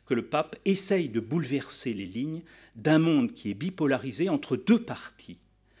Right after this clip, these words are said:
idéologiques de lui-même, d'un côté le monde soviétique, de l'autre le monde capitaliste. Il n'adhère pas bien sûr au monde capitaliste, il entend cependant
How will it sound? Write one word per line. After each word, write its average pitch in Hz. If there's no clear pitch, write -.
idéologiques 131
de 110
lui-même, 107
d'un 139
côté 135
le 131
monde 160
soviétique, 120
de 139
l'autre 156
le 113
monde 127
capitaliste. 120
Il 143
n'adhère 147
pas 147
bien 127
sûr 123
au 101
monde 110
capitaliste, 104
il 139
entend 156
cependant 127